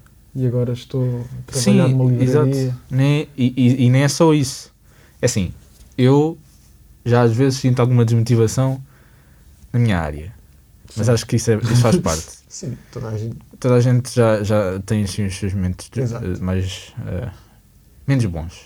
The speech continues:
Speaker 2: digamos assim. Sabendo que para o próximo ano já não vou estar a fazer nada disto,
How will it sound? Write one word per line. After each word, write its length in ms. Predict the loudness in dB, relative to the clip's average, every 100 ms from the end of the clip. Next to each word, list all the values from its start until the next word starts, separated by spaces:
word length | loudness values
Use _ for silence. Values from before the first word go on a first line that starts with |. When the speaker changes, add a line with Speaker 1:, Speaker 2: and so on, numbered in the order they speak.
| -18
Speaker 2:
digamos 320 | -10 -6 -6 -6
assim. 200 | -10 -14 -16 _ -20 -20 -20 -20 _ _ -20 _ _ _ -6
Sabendo 640 | 0 2 4 2 -2 -6
que 360 | -4 2 2
para 160 | 2 0
o 20 |
próximo 440 | 0 0 2 2 2
ano 140 | 2
já 120 | 2
não 80 | 2
vou 120 | 2
estar 160 | 4 2
a 40 |
fazer 220 | 4 2 2
nada 280 | 0 -2
disto, 480 | -2 -4 -6 -6 -8